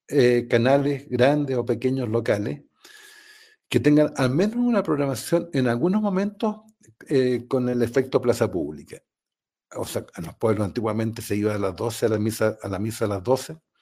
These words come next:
No tanto por ir a la misa, sino por encontrarse con la gente. <laughs> Por estar toda la mi-, la misma hora, el mismo día para ver a los amigos que uno no veía, en fin.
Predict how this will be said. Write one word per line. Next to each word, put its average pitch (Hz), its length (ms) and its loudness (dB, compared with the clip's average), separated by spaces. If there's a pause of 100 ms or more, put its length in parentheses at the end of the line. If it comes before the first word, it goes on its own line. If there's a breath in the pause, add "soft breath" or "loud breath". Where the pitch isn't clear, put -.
(540 loud breath)
No 180 100 0
tanto 185 280 4
por 120 100 2
ir 110 80 2
a 113 60 4
la - 20 0
misa, 175 220 0
sino 117 180 0
por 110 140 2
encontrarse 107 420 0
con 87 140 -8
la 95 80 -8
gente. - 360 -8 (280)
<laughs> - 800 -6
Por 113 120 4
estar - 280 2
toda 139 260 8
la 135 100 2
mi-, 131 220 0
la 113 180 0
misma 123 300 2
hora, 127 200 8
el 120 40 0
mismo 120 320 0
día 123 240 4
para 107 220 4
ver 110 160 2
a 104 40 -2
los 98 120 -2
amigos 113 280 -4
que 110 100 -8
uno 104 140 -4
no 104 40 -2
veía, 127 480 -2
en 107 80 -4
fin. 90 240 -12